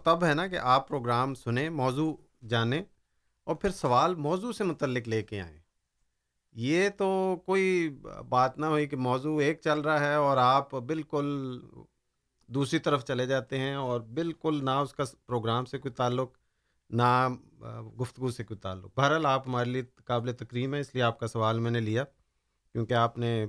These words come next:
بتایا تھا کہ آپ کو موضوع کا اندازہ نہیں ہے۔ لیکن برائے مہربانی جو موضوع ہے، موضوع آپ، میں دوبارہ عرض کر دیتا ہوں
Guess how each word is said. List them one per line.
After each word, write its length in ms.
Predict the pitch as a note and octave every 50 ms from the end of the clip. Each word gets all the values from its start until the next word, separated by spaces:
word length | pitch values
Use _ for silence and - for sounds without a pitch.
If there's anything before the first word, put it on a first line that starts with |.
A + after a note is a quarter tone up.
| A2+ - - A2 G#2+
بتایا 280 | A2 - A#2+ A#2+ B2
تھا 140 | A#2+ C3 C3
کہ 120 | A#2 -
آپ 180 | A#2+ A2 A2+ A2+
کو 100 | - A#2
موضوع 280 | A2 G#2+ G#2+ G#2+ A#2 A2
کا 120 | - A#2
اندازہ 320 | G#2+ G#2 G#2 G2+ G2 G#2+
نہیں 260 | A2 A2 B2+ C3 B2 B2+
ہے۔ 80 | B2 - _ _ _ _ _ _ _ _ _ -
لیکن 220 | G#2+ G2 B2 A2+
برائے 180 | G#2+ B2 C3 D3
مہربانی 480 | F3 E3+ D#3+ D3 C#3 B2+ A#2 B2+ D3+ F3 -
جو 320 | B2 A#2+ B2+ C3+ C#3 C#3 C#3 C3 -
موضوع 420 | B2 B2 B2 C3 C3+ E3 E3+ D3+
ہے، 140 | D#3 D#3 D#3+
موضوع 440 | D3+ C#3 B2 B2+ C3+ C#3 D#3 D#3+ D#3+
آپ، 300 | C3 B2+ B2+ B2 - -
میں 100 | B2+ B2+
دوبارہ 280 | A2 G#2+ A2 A2+ A2+ B2
عرض 200 | C#3+ C#3+ C3+ -
کر 140 | - C3+ B2
دیتا 280 | A#2 B2+ B2 B2 -
ہوں 80 | D3+